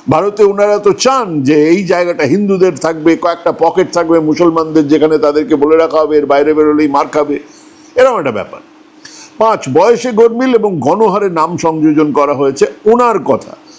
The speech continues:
অনেকের বয়স ভুলভাবে দেখানো হয়েছে, গণহারে নতুন ভোটারদের নাম যোগ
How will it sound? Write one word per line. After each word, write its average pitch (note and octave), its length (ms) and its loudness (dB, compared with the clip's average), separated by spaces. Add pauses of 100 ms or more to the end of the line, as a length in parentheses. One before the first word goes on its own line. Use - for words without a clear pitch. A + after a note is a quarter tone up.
অনেকের E3 340 -2
বয়স D#3 300 0
ভুলভাবে D#3+ 440 0
দেখানো E3 380 -2
হয়েছে, G3 420 2 (320)
গণহারে F#3+ 480 0
নতুন E3+ 360 0
ভোটারদের D#3 460 0
নাম E3+ 340 -2
যোগ C3 160 2